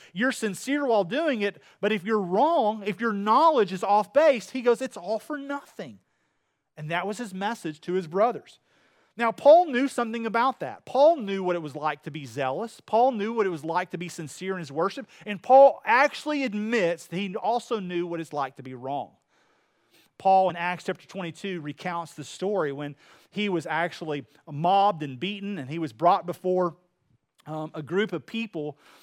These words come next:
and he recounts the story of what happened, um, to them. And he tells them who he is, and he also recounts the story of what happened in his life to change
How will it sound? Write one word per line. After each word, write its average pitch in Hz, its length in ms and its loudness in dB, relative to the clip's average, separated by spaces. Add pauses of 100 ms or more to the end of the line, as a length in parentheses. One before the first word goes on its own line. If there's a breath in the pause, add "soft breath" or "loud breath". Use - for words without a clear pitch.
(120)
and 180 420 -8 (140)
he 180 220 -6
recounts 185 800 -6
the 156 140 -14
story 214 580 -4
of 139 60 -8
what 156 160 -6
happened, 135 580 -8 (440 soft breath)
um, 160 380 -6 (560)
to 220 200 -2
them. 170 360 -6
And 165 100 -8
he 180 60 -8
tells 254 420 0
them 185 140 -4
who 233 260 -4
he 254 340 -4
is, 180 360 0
and 170 120 -8
he 185 120 -6
also 226 440 -2
recounts 190 580 -6
the 170 100 -12
story 175 400 -4
of 156 80 -10
what 160 100 -8
happened 208 340 -4
in 196 40 -6
his 170 120 -10
life 151 280 -4
to 135 80 -16
change 208 500 -8